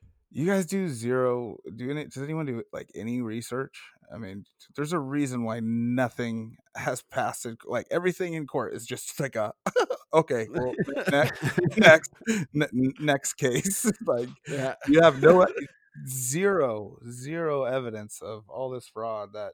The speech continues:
Speaker 1: he is the only one really claiming, and it's just like, the fact that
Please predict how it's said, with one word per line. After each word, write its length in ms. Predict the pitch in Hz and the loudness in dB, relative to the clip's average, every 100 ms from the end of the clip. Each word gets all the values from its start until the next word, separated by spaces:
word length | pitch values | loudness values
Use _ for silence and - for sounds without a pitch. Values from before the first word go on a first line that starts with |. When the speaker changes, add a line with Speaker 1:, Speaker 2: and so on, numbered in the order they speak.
| _ _ | _ _
Speaker 1:
he 300 | - 170 170 | -12 -4 -4
is 100 | 135 | -4
the 140 | 131 | -6
only 180 | 127 123 | -6 -8
one 180 | 123 117 | -10 -10
really 280 | 117 117 | -10 -12
claiming, 560 | 110 98 95 107 120 101 | -14 -18 -18 -18 -18 -18
and 320 | 101 101 104 - _ _ _ _ _ _ _ _ _ _ _ _ _ _ _ | -20 -20 -20 -20 _ _ _ _ _ _ _ _ _ _ _ _ _ _ _
it's 160 | 131 - | -16 -12
just 200 | 143 - | -12 -10
like, 220 | 107 95 _ _ _ _ _ _ _ _ _ _ _ | -10 -12 _ _ _ _ _ _ _ _ _ _ _
the 100 | - | -10
fact 220 | 143 139 | -8 -6
that 100 | 120 | -8